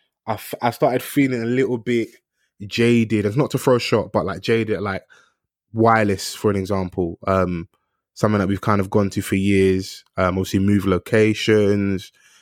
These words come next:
um, and just felt a little bit saturated with some of the same acts. And obviously having the Ends, it was obviously a little bit more attached to, to what, to me anyway. This before I even had even conversated or, or knew you were. Um,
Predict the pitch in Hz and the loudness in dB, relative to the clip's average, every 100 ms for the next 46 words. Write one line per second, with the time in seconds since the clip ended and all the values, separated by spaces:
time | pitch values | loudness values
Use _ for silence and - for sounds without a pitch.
0 | _ - 98 90 90 87 87 - _ _ | _ -4 -2 0 -2 -6 -8 -12 _ _
1 | _ _ _ _ _ _ _ 98 95 95 | _ _ _ _ _ _ _ -2 -2 -2
2 | 92 92 - 107 - 104 101 104 98 - | -2 -6 -4 -6 0 0 4 2 2 -2
3 | 107 104 110 92 - 101 95 - 101 92 | -4 -2 0 0 0 2 2 2 -2 0
4 | 101 107 - - - _ _ _ _ _ | -2 -4 -6 -16 -16 _ _ _ _ _
5 | _ _ _ _ 95 92 107 113 107 - | _ _ _ _ -6 -4 0 2 2 2
6 | 113 110 104 104 104 - - - _ _ | 2 4 2 2 0 -4 -12 -14 _ _
7 | _ 120 104 104 104 - 101 104 - 104 | _ -2 2 2 2 -2 -4 -4 0 0
8 | 101 110 101 104 104 - - - - - | 2 2 2 -2 -4 -4 -6 -6 -10 -4
9 | 127 127 131 - 131 131 113 101 101 - | 0 2 0 -2 0 0 0 -2 -4 -8
10 | - 127 143 143 123 117 107 98 92 _ | -6 -4 0 2 2 2 0 -4 -8 _
11 | _ 101 101 95 92 85 - 110 104 107 | _ -2 -2 -2 -6 -8 -2 -2 0 0
12 | 95 95 92 90 98 101 98 98 92 98 | 0 0 -2 -4 -4 -2 0 0 0 -4
13 | - 98 92 87 87 | -2 0 0 -2 -8